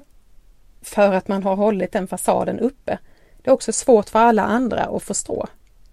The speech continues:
Och om jag hade kunnat visa en bild för er nu,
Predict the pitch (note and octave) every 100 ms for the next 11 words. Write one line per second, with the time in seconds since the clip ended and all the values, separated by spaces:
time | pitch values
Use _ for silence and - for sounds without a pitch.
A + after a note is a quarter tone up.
0 | _ _ _ _ _ _ _ - _ -
1 | - _ _ _ _ _ - _ _ -
2 | _ _ _ - _ - _ _ - _
3 | _ _ - _ - _ _ - - _
4 | _ _ _ A3+ A#3 A3+ A3+ A3+ A#3 A3
5 | A#3 A#3+ A3+ A3 G#3 B3+ F#3+ G3 - C3
6 | - -